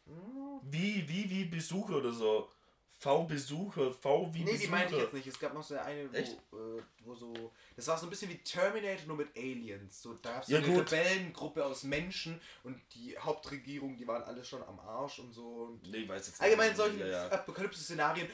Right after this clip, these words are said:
Speaker 1: Das erste, was immer down geht, ist aus irgendeinem Grund ist, äh, äh, äh, das Militär, was gar keinen Sinn macht, weil es ja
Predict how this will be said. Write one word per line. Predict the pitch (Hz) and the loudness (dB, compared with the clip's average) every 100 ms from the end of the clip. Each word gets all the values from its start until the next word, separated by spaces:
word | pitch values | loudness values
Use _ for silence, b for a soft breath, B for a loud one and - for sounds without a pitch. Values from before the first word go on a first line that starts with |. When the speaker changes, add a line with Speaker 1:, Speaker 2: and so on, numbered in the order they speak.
| - | -6
Speaker 1:
Das | - | -4
erste, | - 247 262 | 4 4 4
was | 175 - | 0 2
immer | 185 | 4
down | 170 170 170 180 | 4 6 6 6
geht, | 170 160 | 0 -4
ist | 147 | -2
aus | 147 - | -4 -4
irgendeinem | 170 165 135 | -4 -4 -4
Grund | 156 160 | -6 -4
ist, | 151 - _ _ _ - | -8 -10 _ _ _ 2
äh, | 139 | 4
äh, | 139 139 135 135 135 | 4 2 0 0 0
äh, | 131 | 0
das | 135 - | -4 -4
Militär, | 147 139 - 151 147 143 | -4 -4 -6 0 4 4
was | 156 160 | 4 4
gar | 180 214 220 | 8 8 8
keinen | 196 165 | 2 2
Sinn | 226 156 | -2 2
macht, | - - B B | 0 0 B B
weil | 127 156 | 2 2
es | 156 | 4
ja | 156 | 2